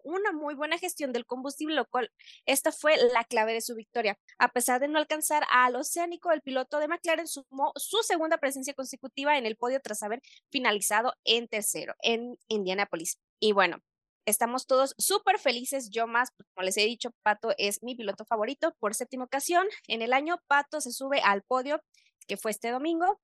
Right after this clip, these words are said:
en es-, aquí en Estados Unidos, donde logró el segundo lugar detrás de Dixon, quien logró su segunda victoria, eh, se-, consecutiva. Aunque,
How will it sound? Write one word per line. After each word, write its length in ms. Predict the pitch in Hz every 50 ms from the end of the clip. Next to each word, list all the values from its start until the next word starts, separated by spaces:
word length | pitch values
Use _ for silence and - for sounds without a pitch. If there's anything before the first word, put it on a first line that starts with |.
| _ _ _ -
en 180 | - 233 220
es-, 160 | 214 202 - -
aquí 260 | 220 214 - - 226
en 60 | 214
Estados 300 | 214 - - 226 233 262
Unidos, 400 | 294 339 359 349 359 359 302 233
donde 340 | 269 277 294 294 285 302 302
logró 380 | 277 247 220 226 233 247 269 - _ _ -
el 180 | 262 269 262
segundo 560 | - - 226 214 220 247 262 269 262 269 277
lugar 420 | 269 247 220 202 214 226 254 294 - _ _ _ _ _ _ _
detrás 420 | 226 226 214 - 226 226 226 214
de 180 | 214 262 262 - - _ _ -
Dixon, 460 | 277 320 339 - - 349 320 311 294 -
quien 220 | - 269 262 262 254
logró 280 | 240 220 226 247 -
su 160 | - - - 240
segunda 380 | - - 208 208 208 214 214 208
victoria, 400 | 214 214 _ - - 160 - - _ _ -
eh, 180 | 220 220 214
se-, 140 | 214 - 190 -
consecutiva. 640 | - 190 185 - 208 - - 233 - 330 320 294 294 _ _ _ _ _
Aunque, 640 | - 247 254 247 - - 269 254 254 247 233 - -